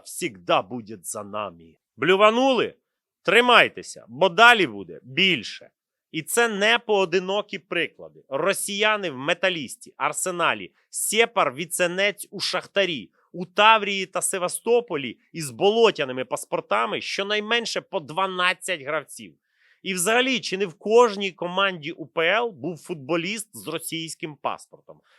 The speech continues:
А якщо, наприклад, брати сезон дві тисячі десять одинадцять, то серед легіонерів росіян в У П Л було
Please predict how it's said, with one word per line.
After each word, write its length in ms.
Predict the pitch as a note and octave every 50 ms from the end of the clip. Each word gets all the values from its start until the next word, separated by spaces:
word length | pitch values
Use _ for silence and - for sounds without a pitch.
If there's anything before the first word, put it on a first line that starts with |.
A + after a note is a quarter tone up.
| _ -
А 100 | - D3
якщо, 260 | F3 F#3 - - B3
наприклад, 400 | B3 B3 - A3+ A#3 G#3+ A3 F3+
брати 300 | C#3+ E3 F#3+ G3+ - F#3+
сезон 460 | E3 - - F#3 F3 D#3+ A3+ A3 G3+ D#3+
дві 140 | C3+ F3+
тисячі 420 | F#3 - G3 - - F3 - - F3
десять 520 | C3+ A#2 F#3+ G3+ F#3+ F3 - - A#2 - -
одинадцять, 680 | C#3+ C#3 C3+ E3+ E3+ G3 A#3 C4 B3 - - G#2+ - _ _ _ _ _ _ _
то 140 | - E3+ E3+
серед 480 | - - - A#3 A#3 A3 G#3+ G3 D#3+
легіонерів 920 | D3+ D#3+ E3+ E3 D#3 F3 F3 E3+ D#3+ D#3+ F#3 A3 C4 C4+ B3 G#3 D3 G#2 G2
росіян 640 | A#2+ D3 F3 - - - G#3 G3+ G3+ F#3+ E3+ C3+ A#2+
в 80 | A#2
У 80 | C3 C3+
П 200 | - D#3 D#3 E3+
Л 160 | G#3 A#3 A3
було 420 | E3 C#3 D#3+ E3 D#3+ D3 A#2+ -